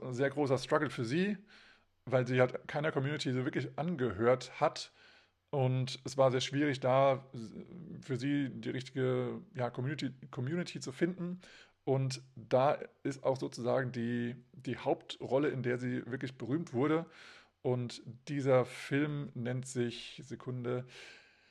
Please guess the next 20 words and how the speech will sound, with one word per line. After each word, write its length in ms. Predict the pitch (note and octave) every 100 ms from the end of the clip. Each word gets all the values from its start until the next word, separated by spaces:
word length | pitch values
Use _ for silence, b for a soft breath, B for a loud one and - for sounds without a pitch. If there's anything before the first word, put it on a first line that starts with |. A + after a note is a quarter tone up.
| B B
Imitation 600 | D3+ E3 - D3 D3+ A2+
of 100 | -
Life. 580 | A2+ G#2 - - - -
Der 100 | B2
wurde 140 | B2
neunzehnhundertvierunddreißig 960 | B2 C#3+ C#3+ C3 - E3 C#3 C#3+ C3+ C3+
veröffentlicht 640 | - C3 B2+ C3 C3 - - -
und 140 | B2
da 80 | A#2+
spielt 280 | - B2+ B2+
sie 160 | B2+
eine 300 | A#2 A2+ A#2+ - -
Peola 600 | A#2+ B2+ D#3+ D#3+ E3 F3 b b b b
und 420 | B2+ A#2 A#2 - -
sie 160 | A2
ist 220 | A#2+ B2 -
da 220 | A#2+ A#2
eben, 260 | - A#2+ A2+
ja, 180 | A#2+ G#2+
die, 340 | A2 G#2+ G#2+